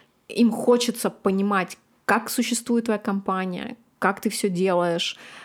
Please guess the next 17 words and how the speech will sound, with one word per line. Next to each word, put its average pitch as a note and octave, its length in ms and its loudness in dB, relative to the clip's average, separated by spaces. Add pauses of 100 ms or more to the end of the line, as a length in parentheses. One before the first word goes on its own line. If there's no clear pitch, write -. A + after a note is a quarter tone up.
(120)
А, - 220 -2
отсюда, A3 400 0
кстати, F#3 420 -2
и E3+ 220 -2 (300)
следующий F#3 640 0
большой F3 420 0
тренд G#3 340 0
идет, E3 220 -4
да, F3+ 140 0
на F#3 160 0
экологию. F3+ 640 0 (440)
Потому D#3 200 -4
что - 180 -4
экология-то G3 580 2
тоже A#3+ 300 2
не G3 100 0
просто - 280 -4